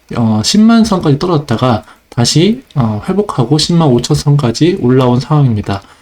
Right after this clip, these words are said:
어, 결국에는 사람들이 일론 머스크와 트럼프의 싸움이 진정될 것이라고 예상을 하고 있다는 걸로 정리할 수 있을 것 같은데요. 댄 아이브스의, 어, 말을 들어보시면 결국에는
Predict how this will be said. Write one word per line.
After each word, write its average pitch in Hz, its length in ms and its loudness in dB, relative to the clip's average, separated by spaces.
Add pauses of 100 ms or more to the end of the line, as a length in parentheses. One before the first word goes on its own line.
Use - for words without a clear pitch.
(220)
어, 135 120 -2
결국에는 175 600 2
사람들이 180 440 2
일론 151 300 4
머스크와 147 400 0
트럼프의 160 480 0
싸움이 160 560 2
진정될 147 560 2
것이라고 139 380 2
예상을 131 420 2 (460)
하고 135 300 0 (100)
있다는 123 520 2
걸로 135 440 2 (440)
정리할 127 380 2
수 - 120 -4
있을 - 200 -6
것 127 120 -2
같은데요. 117 440 -2
댄 151 180 2
아이브스의, 160 840 2
어, 143 100 2
말을 131 300 2
들어보시면 123 720 2
결국에는 147 640 2